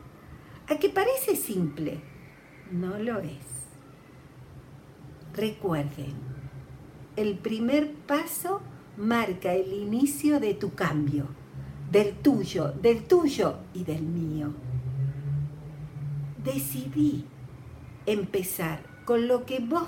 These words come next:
quieras, pero empezá. ¿Qué te parece? Practicalo.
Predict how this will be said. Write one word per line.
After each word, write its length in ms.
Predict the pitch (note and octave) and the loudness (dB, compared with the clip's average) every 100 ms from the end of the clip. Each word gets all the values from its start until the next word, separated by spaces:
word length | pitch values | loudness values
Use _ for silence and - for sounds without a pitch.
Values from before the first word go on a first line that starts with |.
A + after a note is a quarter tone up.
| - | -4
quieras, 480 | - D#3 - - - - - - - - - - - | -4 -2 -2 -6 -12 -16 -18 -18 -18 -18 -18 -16 -8
pero 240 | B3 B3 B3 | -2 -2 0
empezá. 720 | B3 - A#3+ - D4 D4+ - - - - - - - - - - - - - - - - - - - | -4 -4 -6 -2 0 0 -4 -8 -10 -10 -10 -10 -14 -18 -20 -18 -16 -12 -12 -12 -14 -18 -16 -14 -6
¿Qué 160 | E4 | -6
te 140 | - A3 | -4 -4
parece? 560 | D3 D#3+ - - C3+ - - - - - - - - - - - - - - - - - - - | -2 -2 -4 -8 -10 -10 -12 -16 -18 -20 -14 -12 -10 -8 -8 -8 -8 -6 -8 -8 -12 -16 -14 -6
Practicalo. 1000 | G#3+ G#3 F3+ - F#3+ F#3+ C#3+ E3 E3 | -4 -4 -6 -8 -6 -4 -4 -4 -6